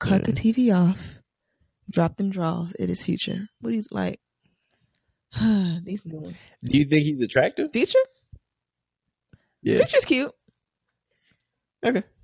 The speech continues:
Speaker 2: I was just curious the way you were talking.
Speaker 1: Not even just, like, well, I probably, I wouldn't go to, like, Young Thug's room. Like, I wouldn't go to nobody I'm not attracted to. But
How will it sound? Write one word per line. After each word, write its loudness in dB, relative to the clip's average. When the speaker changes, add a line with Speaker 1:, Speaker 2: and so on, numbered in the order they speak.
Speaker 2:
I 6
was 6
just 2
curious 6
the 6
way 8
you 6
were 4
talking. 2
Speaker 1:
Not 2
even 0
just, 2
like, 0
well, 2
I 4
probably, 4
I 6
wouldn't 4
go 6
to, 2
like, 2
Young 0
Thug's 2
room. -8
Like, -2
I 6
wouldn't 2
go 4
to 0
nobody -2
I'm -6
not -6
attracted -8
to. -12
But 4